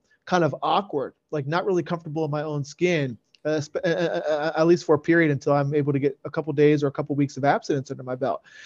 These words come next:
So it would be like, I would feel a social awkwardness. I would feel a sexual awkwardness.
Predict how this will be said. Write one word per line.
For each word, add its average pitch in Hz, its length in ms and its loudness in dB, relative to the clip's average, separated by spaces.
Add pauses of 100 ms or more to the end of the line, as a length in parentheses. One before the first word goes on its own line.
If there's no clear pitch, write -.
So 160 500 8 (320)
it 175 80 4
would 170 180 8
be 151 460 8 (180)
like, 143 280 -2
I 151 80 0
would 160 160 2
feel 151 140 2
a 147 60 -2
social 185 420 2
awkwardness. 147 440 0
I 151 40 0
would 143 160 0
feel 151 220 2
a 139 40 -2
sexual 180 480 0
awkwardness. 139 540 -2